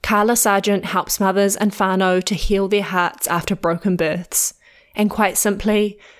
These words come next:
the mahi she does is incredible.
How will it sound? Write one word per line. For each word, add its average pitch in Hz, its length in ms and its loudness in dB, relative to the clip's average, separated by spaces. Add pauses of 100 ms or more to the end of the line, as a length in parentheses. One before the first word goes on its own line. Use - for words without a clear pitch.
(160)
the 196 100 0
mahi 190 380 2
she 190 220 0
does 170 480 0
is 165 240 0
incredible. 165 800 -2